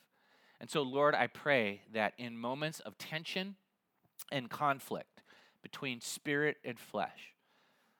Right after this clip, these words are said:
By the power of your Holy Spirit right now, I pray that in the moments and days and weeks to come in the life of every man that's hearing the sound of my voice, Lord, that there would be victory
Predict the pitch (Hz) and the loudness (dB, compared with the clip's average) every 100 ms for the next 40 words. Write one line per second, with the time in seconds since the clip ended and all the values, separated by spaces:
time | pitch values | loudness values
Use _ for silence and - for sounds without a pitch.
0 | _ _ _ 139 127 120 - 202 214 226 | _ _ _ 8 8 4 10 12 12 10
1 | 196 165 180 202 208 - - 160 120 165 | 6 2 6 6 6 2 2 2 6 8
2 | 170 165 131 160 - 185 147 135 131 123 | 8 6 4 4 4 4 6 6 2 -2
3 | 131 156 202 208 208 - - - - - | 2 4 6 2 0 -6 -12 -18 -20 -14
4 | - 131 123 120 180 190 196 160 135 127 | -2 -2 2 8 10 12 10 6 -2 2
5 | 185 180 - 185 - 151 131 123 127 147 | 2 2 -2 -2 4 4 4 0 10 12
6 | 151 131 151 170 208 196 165 123 117 120 | 12 6 4 4 4 6 8 6 2 0
7 | - - - 185 180 180 165 175 165 170 | -4 -20 -2 2 2 0 2 6 6 6
8 | 170 175 156 113 104 98 - _ _ _ | 4 4 4 0 -2 -4 -16 _ _ _
9 | _ 123 120 117 - 147 139 113 104 92 | _ 0 2 0 4 6 6 0 -6 -6
10 | 110 233 - - 165 120 - | 10 10 10 0 0 -2 -6